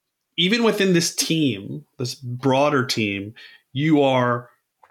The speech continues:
talking to the engineers and trying to talk in their language to make their lives easier, which is, like,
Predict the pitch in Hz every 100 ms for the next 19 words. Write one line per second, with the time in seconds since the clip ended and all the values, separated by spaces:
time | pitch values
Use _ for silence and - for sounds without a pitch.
0 | _ - 170 175 185 170 170 156 147 139
1 | 135 139 135 131 120 151 143 127 - 143
2 | 143 139 117 110 127 127 127 120 110 135
3 | 156 135 110 107 101 - 113 117 120 113
4 | 107 107 110 107 - 156 156 127 113 107
5 | 123 113 127 120 120